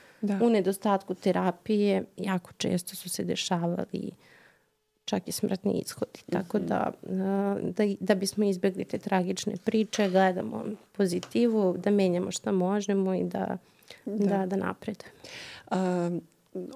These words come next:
Speaker 1: ono što je, na primjer, jako specifično kod porfirije, što je dosta terapije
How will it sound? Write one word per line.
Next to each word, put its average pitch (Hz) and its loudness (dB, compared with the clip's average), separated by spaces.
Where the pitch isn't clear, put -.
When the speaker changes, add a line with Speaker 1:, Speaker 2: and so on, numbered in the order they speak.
Speaker 1:
ono 262 4
što - 0
je, 190 4
na 190 2
primjer, 254 4
jako 214 2
specifično 196 0
kod 170 2
porfirije, 190 2
što - -6
je 175 2
dosta 185 0
terapije 170 0